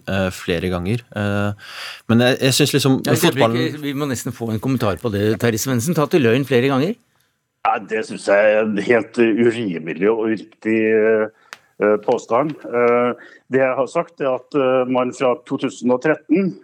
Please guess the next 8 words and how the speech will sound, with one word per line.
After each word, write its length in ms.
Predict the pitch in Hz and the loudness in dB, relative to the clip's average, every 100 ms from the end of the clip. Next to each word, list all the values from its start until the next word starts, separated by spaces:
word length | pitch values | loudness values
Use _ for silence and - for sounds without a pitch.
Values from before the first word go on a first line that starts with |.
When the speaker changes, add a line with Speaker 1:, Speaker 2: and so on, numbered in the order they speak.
| _ | _
Speaker 3:
så 300 | - 160 131 | -2 0 0
finner 180 | 143 95 | -2 -4
man 120 | 90 | -4
det 140 | - - | -4 -2
første 240 | 139 110 | -4 -6
sporet 380 | - 120 101 101 | -8 -4 -2 0
etter, 440 | 123 - 98 101 113 | -2 -2 -4 -2 0
eh, 120 | 117 | 0